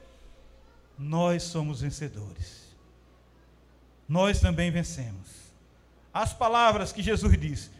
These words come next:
"Mas tenham bom ânimo, eu venci o mundo", claramente implicam em, "E por isso vocês,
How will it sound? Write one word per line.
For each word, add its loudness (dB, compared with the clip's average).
"Mas 0
tenham -4
bom 0
ânimo, -2
eu 0
venci -4
o -4
mundo", -2
claramente 0
implicam -6
em, -8
"E -8
por -4
isso -6
vocês, -2